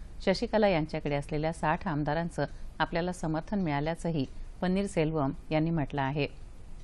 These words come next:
चेन्नईजवळ रिसॉर्टमध्ये असलेल्या आमदारांना बाहेर पडू द्यावं, असं आवाहन पन्नीरसेल्वम यांनी शशिकला यांना दिलं आहे. पन्नीरसेल्वम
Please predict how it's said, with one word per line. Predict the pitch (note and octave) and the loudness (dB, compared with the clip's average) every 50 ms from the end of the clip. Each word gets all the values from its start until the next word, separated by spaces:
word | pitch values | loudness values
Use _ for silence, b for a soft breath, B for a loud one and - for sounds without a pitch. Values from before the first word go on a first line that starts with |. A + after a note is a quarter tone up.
| - - - - - - - - - - - - - B B B B B B B - - | -10 -10 -10 -10 -10 -10 -10 -10 -10 -10 -10 -10 -10 B B B B B B B -4 0
चेन्नईजवळ | A3+ A3+ A#3 B3 C4 B3+ G#3+ G#3 G3 G3+ G#3 | 2 4 4 4 4 4 4 6 6 6 6
रिसॉर्टमध्ये | F#3+ F#3+ D#3 - F3+ E3 E3+ - F3 D#3+ F3+ F3+ | 4 4 4 6 6 6 6 4 2 2 4 4
असलेल्या | D#3+ D#3 - D#3 D3+ D3+ E3 D#3 | 2 2 2 2 2 4 4 4
आमदारांना | D3 D3 D3 C#3+ C#3+ D3+ D3 D3+ D#3+ E3 | 4 4 4 2 2 2 2 2 0 2
बाहेर | D#3+ C#3+ C3 D3 D#3+ D3+ | 2 2 2 0 -2 -2
पडू | - - C#3+ C#3 C#3+ | -2 0 0 0 0
द्यावं, | C#3 C#3+ C#3 C3+ D3 F3 G#3 B B B B B - - | 2 2 2 2 2 0 0 B B B B B -6 -6
असं | E3+ - G#3+ F#3 | -2 0 2 4
आवाहन | D3+ C#3 C#3 E3 F3 E3+ D#3+ C#3 C3+ B B B B B - - - | 4 4 4 4 2 2 2 0 0 B B B B B -8 -2 2
पन्नीरसेल्वम | F#3 F#3 G3+ A3+ A3 - F3 E3 D3+ D3 C#3 D3 | 4 4 4 4 2 2 2 2 4 4 4 4
यांनी | D3 D#3 E3+ | 4 2 2
शशिकला | - - D#3+ - - F3 - D#3 D3 E3 | 0 0 0 0 -2 0 2 2 4 4
यांना | F3+ E3+ D3+ D#3 D3 | 4 4 2 2 2
दिलं | C#3+ C#3+ C3+ C#3 | 0 0 0 2
आहे. | C#3 C#3 D3 D3+ D3 - - - B B B B B B B - - | 2 0 0 0 -2 -4 -4 -8 B B B B B B B 0 4
पन्नीरसेल्वम | G#3 G#3+ A3+ C4 C4+ C4+ - G#3+ G3+ G3+ F#3+ G3+ A3 | 6 6 6 6 4 4 2 2 2 4 4 2 2